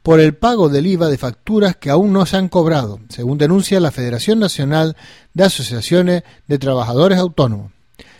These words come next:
La mayor parte de esta cuantía se concentra en Cataluña, Madrid, Andalucía y la Comunidad Valenciana, que en total acumulan el sesenta y seis coma nueve por ciento del iva aportado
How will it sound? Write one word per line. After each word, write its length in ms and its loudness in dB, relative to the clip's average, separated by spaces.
La 120 -4
mayor 320 2
parte 280 0
de 20 0
esta 160 -2
cuantía 480 0
se 160 -2
concentra 420 -2
en 60 -2
Cataluña, 720 0
Madrid, 420 2
Andalucía 720 0
y 120 2
la 100 6
Comunidad 460 2
Valenciana, 580 0
que 80 -8
en 80 -6
total 300 -2
acumulan 580 0
el 80 -4
sesenta 380 -10
y 20 -12
seis 160 -2
coma 240 -2
nueve 280 0
por 160 -6
ciento 340 -2
del 160 -2
iva 160 2
aportado 680 0